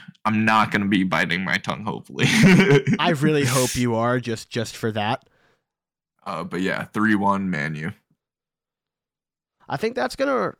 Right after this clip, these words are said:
Speaker 2: wrap up for everything that we got. I, I wanna thank Val for coming on because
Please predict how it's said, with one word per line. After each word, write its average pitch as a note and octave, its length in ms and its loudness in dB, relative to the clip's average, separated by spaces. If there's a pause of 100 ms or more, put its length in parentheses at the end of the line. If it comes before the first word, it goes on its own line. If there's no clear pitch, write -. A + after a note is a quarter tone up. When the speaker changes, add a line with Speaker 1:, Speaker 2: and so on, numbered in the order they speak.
Speaker 2:
wrap D3 460 -2
up C#3+ 240 -2
for C#3+ 180 -2
everything D3 400 -2
that C#3+ 100 -2
we C3+ 120 -6
got. A2+ 420 -4 (280)
I, D3+ 440 -2
I - 120 -8
wanna D#3 240 -4
thank F3 240 -8
Val B2+ 400 -4
for D#3 160 -12
coming C3 360 -8
on A#2+ 320 -8
because A#2+ 720 -12